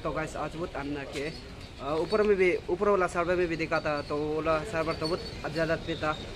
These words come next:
और नीचे वाला भी देखा था, वो बंद था। अभी हमें एक सर्वर मिला है, अ, जो है मेरा भैया लगता है, तो यहाँ, यहाँ में अभी हम, मेरा ये वाला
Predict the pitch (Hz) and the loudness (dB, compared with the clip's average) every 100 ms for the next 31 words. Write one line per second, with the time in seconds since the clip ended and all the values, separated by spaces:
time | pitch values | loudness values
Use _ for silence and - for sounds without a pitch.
0 | - - 170 185 240 226 214 208 - 170 | -10 -2 2 4 6 10 10 8 2 4
1 | 180 180 180 165 - 185 190 170 131 - | 6 6 6 4 4 4 4 2 -2 -4
2 | - - - 156 175 185 185 185 - 180 | -10 -10 -4 0 4 6 6 4 4 4
3 | 185 170 156 165 165 - - - 156 160 | 6 4 4 4 2 -2 -4 0 2 2
4 | 156 170 165 175 175 156 - - - - | 4 4 4 6 4 2 -2 -2 0 2
5 | 170 180 180 160 160 180 - 160 - - | 6 8 6 4 2 0 -2 -4 -4 -6
6 | - 165 160 160 165 175 180 - - 190 | -2 0 2 2 4 4 4 -2 -6 -2
7 | 170 190 175 175 170 151 170 175 170 175 | 2 4 4 4 2 2 2 4 6 4
8 | 160 | 4